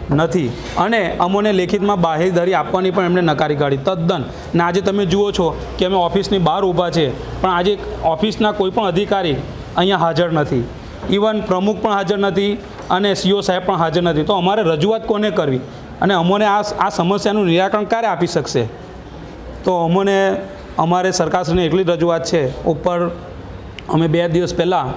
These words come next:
મુખ્યમંત્રી સાહેબનું જે WhatsApp લોન્ચ થયું એના ઉપર પણ અમે લેખિતમાં સાહેબને મેસેજ મોકલ્યો છે અને સાહેબને અમે વિનંતી કરીએ છીએ કે સાહેબ, હવે અમે તો અહીંયા દોડીને થાકી ગયા છે,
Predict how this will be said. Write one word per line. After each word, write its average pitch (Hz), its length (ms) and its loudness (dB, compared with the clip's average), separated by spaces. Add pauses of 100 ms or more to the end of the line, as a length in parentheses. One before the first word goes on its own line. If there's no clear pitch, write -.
(260)
મુખ્યમંત્રી 165 540 2
સાહેબનું 156 720 0
જે 156 120 4
WhatsApp 151 460 0 (440)
લોન્ચ 160 240 2
થયું 175 360 0 (320)
એના 156 180 2
ઉપર 175 200 0
પણ 175 140 2
અમે 170 140 2
લેખિતમાં 170 520 2
સાહેબને 160 580 2 (960)
મેસેજ 151 340 2
મોકલ્યો 165 340 2
છે 170 220 2 (340)
અને 165 180 2
સાહેબને 165 400 2
અમે 170 240 4
વિનંતી 165 360 2
કરીએ 170 240 0
છીએ 165 100 0
કે 165 100 2
સાહેબ, 165 300 0 (360)
હવે 175 240 0
અમે 170 200 2
તો 180 100 2
અહીંયા 180 180 2
દોડીને 165 360 2
થાકી 143 300 2
ગયા 180 180 0
છે, 175 220 2